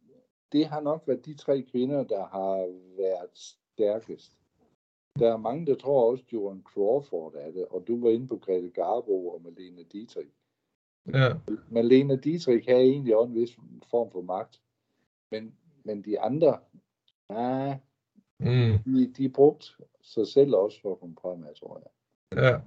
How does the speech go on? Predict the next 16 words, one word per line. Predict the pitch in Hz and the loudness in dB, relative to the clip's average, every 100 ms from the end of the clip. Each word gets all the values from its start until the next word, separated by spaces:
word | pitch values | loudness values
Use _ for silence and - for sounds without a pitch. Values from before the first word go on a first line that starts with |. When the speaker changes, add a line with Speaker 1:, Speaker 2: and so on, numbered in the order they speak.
| - - 123 | -16 0 6
Speaker 1:
Det | |
er | 127 | 8
i | 127 | 8
hvert | 117 | 4
fald | 120 120 | -4 -2
det, | 131 | 0
jeg | 120 117 110 | 0 -2 -6
kom | 95 | -10
frem | 101 107 | -8 -8
til, | 107 95 | -10 -14
når | 90 | -10
jeg | 95 | -10
har | 87 | -10
læst | 87 82 85 | -12 -12 -14
om | 80 | -14
dem. | 76 | -18